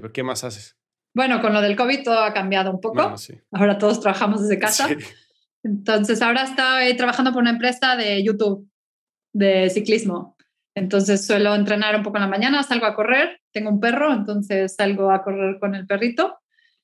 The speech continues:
Speaker 2: Luego ya planeo los videos que vamos a hacer o ya filmamos.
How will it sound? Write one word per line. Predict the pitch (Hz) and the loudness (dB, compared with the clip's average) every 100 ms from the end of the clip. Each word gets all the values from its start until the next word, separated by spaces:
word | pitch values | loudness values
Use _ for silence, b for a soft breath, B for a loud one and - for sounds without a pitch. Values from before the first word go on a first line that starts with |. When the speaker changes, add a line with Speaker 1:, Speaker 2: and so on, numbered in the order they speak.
| - | 0
Speaker 2:
Luego | 202 | 4
ya | 202 208 208 202 190 185 175 - - | 4 4 4 2 2 0 -2 -6 -2
planeo | 208 202 196 | 0 0 0
los | 185 | 0
videos | 185 180 | 0 0
que | 196 | -2
vamos | 185 175 | -4 -4
a | 165 | -6
hacer | - 277 277 269 262 247 | -2 0 0 0 0 0
o | 185 180 180 175 180 | -2 -2 -2 0 0
ya | 185 | -2
filmamos. | 185 185 226 277 285 330 381 - | -4 -4 0 2 2 0 -4 -14